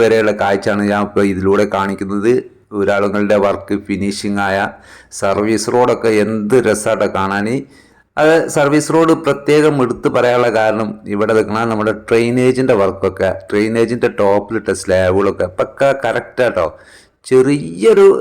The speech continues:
ഏ, ഒരു അരഞ്ചൊക്കെ അവിടെ ഇവിടെയൊക്കെ ആയിട്ട് കാണുന്നുണ്ട്. എന്നാലും ഒറ്റ നോട്ടത്തിൽ ലെവലായിട്ടാണ് തോന്നുന്നത്. അതുകൊണ്ട് തന്നെ നമ്മുടെ സർവീസ് റോഡിലൂടെ പോകുന്ന വാഹനങ്ങൾക്ക് ഒരു ബുദ്ധിമുട്ടില്ലാതെ അങ്ങനെ പോട്ടോ. സൈഡിൽ വലിയ വാഹനം വരുമ്പം ഇടത്ത് ഭാഗത്തേക്ക് സൈഡാക്കുമ്പോൾ ആളുകൾക്ക് മടിയാണ്. ഇവിടെയുള്ള ഡ്രെയിനേജിൻ്റെ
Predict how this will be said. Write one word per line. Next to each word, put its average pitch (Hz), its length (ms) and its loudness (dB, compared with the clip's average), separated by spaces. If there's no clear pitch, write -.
ഏ, 165 40 -6
ഒരു 170 100 2
അരഞ്ചൊക്കെ 165 500 0
അവിടെ 151 160 2
ഇവിടെയൊക്കെ 151 320 2
ആയിട്ട് 147 280 2
കാണുന്നുണ്ട്. 120 400 0
എന്നാലും 151 360 0
ഒറ്റ - 200 -6
നോട്ടത്തിൽ 110 360 -2
ലെവലായിട്ടാണ് 101 600 0
തോന്നുന്നത്. 92 300 -2
അതുകൊണ്ട് 117 260 0
തന്നെ 147 200 2
നമ്മുടെ 117 220 -2
സർവീസ് 110 460 -2
റോഡിലൂടെ 120 380 2
പോകുന്ന 104 280 0
വാഹനങ്ങൾക്ക് 98 600 -2
ഒരു 120 180 2
ബുദ്ധിമുട്ടില്ലാതെ 113 720 0
അങ്ങനെ 110 280 -2
പോട്ടോ. 95 260 2
സൈഡിൽ 107 400 0
വലിയ 117 260 4
വാഹനം 117 460 0
വരുമ്പം 110 320 0
ഇടത്ത് 95 280 -4
ഭാഗത്തേക്ക് 107 420 0
സൈഡാക്കുമ്പോൾ 107 640 0
ആളുകൾക്ക് 104 420 0
മടിയാണ്. 104 360 0
ഇവിടെയുള്ള 104 380 2
ഡ്രെയിനേജിൻ്റെ 101 560 0